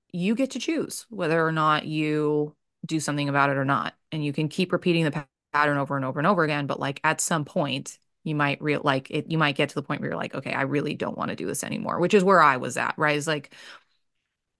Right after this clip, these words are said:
I just realized, I was like, "Well, um, this isn't working for me, and I don't wanna do this anymore."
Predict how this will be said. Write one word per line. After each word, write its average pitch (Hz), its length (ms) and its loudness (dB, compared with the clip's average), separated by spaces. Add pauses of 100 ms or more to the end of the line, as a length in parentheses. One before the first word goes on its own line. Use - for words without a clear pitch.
(260)
I 180 160 4
just 165 160 2
realized, 151 320 4
I 156 60 0
was 143 100 -6
like, 135 180 -6
"Well, 151 540 0
um, 156 260 -4
this 165 180 0
isn't 190 220 2
working 151 280 2
for 131 120 -8
me, 127 360 -8 (880)
and 165 180 2
I 151 120 4
don't 147 280 2
wanna 143 220 0
do 139 120 -2
this 135 160 -6
anymore." 135 580 -4